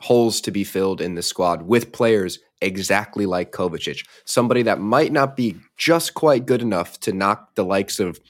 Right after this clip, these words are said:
Kevin De Bruyne, Bernardo Silva, Ilkay Gundogan out of a starting eleven, but a damn good guy to come off the bench, a Champions League winner.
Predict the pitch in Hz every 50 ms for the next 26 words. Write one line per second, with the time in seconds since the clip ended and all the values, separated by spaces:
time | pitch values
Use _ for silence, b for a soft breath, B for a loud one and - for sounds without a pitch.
0 | _ _ _ _ - - 120 110 107 107 104 95 98 98 98 95 95 92 82 98
1 | 95 87 92 95 92 - - 92 90 82 90 90 87 85 b b b b b b
2 | b - 107 104 - - 95 92 - 104 104 98 95 90 90 90 87 - 92 98
3 | 98 95 85 - - - 98 92 92 87 82 85 98 113 104 95 76 78 - _
4 | _ _ _ _ _ _ - 120 107 95 85 82 - - 120 113 113 113 113 113
5 | 107 - 107 101 95 90 98 92 98 95 90 87 - 95 92 92 92 90 - -
6 | - - 90 90 92 90 - - 85 - - 87 - - 113 101 101 - 101 95
7 | 90 - 95 90 80 78 87 95 92 90 90 90 87 -